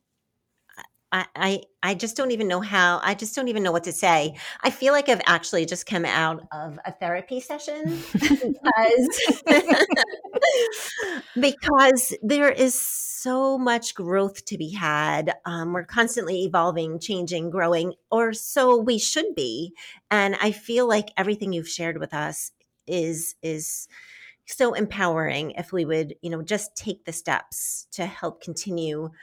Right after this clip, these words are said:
Speaker 1: um, with that growth. Uh, it's, it's amazing. I can't wait to actually go through your values exercise myself and,
Speaker 2: Mm-hmm.
Speaker 1: and take the next step. So thank you so much for joining us. It's,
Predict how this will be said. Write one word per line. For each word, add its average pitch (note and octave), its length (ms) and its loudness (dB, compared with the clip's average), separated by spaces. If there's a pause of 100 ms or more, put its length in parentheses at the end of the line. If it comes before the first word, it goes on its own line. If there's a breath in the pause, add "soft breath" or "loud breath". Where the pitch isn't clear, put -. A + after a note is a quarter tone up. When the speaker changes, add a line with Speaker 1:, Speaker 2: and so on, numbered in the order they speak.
(300 loud breath)
Speaker 1:
um, E3 440 -2 (240)
with F#3 320 0
that - 240 -2
growth. C#3+ 540 -6 (140)
Uh, D#3 200 -2
it's, F#3 160 -4 (120)
it's G3+ 160 -2
amazing. D3 560 -6
I F3 80 -6
can't - 320 -6
wait D#3+ 400 -2 (140)
to D#3 440 0 (400 loud breath)
actually G#3 380 6
go F#3+ 160 4
through F#3 160 0
your E3 180 4
values E3 560 4
exercise D#3+ 680 0
myself D#3 640 0 (100)
and, E3 400 -4
Speaker 2:
Mm-hmm. - 180 -12
Speaker 1:
and F3 180 -2
take F#3+ 200 -8
the - 80 -4
next D#3+ 260 -6
step. - 200 -6 (100)
So D3+ 400 -6 (400 loud breath)
thank C#4+ 300 4
you B3 100 4
so G#3+ 220 2
much D#3+ 260 2
for F#3+ 140 -4
joining D#3+ 400 0
us. D3+ 360 -2
It's, - 400 -2